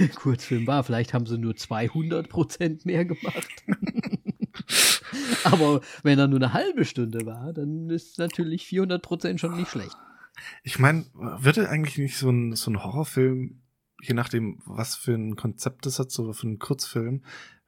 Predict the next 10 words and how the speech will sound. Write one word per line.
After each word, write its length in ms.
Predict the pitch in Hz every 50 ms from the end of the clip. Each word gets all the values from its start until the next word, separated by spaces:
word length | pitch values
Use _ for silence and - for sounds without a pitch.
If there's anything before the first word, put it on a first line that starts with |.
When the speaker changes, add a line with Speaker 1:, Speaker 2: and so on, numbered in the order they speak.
| _ _ _ _ _ _ _
Speaker 1:
Mhm. 140 | 101 104 104
Speaker 2:
wenn 80 | 120 113
du 160 | 120 120 -
einfach 240 | - 127 - 127 117
jede 380 | - 127 123 156 185 190 180 175 -
Szene 680 | - - - 143 156 151 131 117 107 117 127 131 123 - - _ _ _ _
viermal 720 | - - - - - - 131 165 180 160 131 117 104 101 101
so 180 | - - - 104
lange 340 | 98 95 98 95 98 98 95
machst 580 | 98 98 104 127 - - - - - - -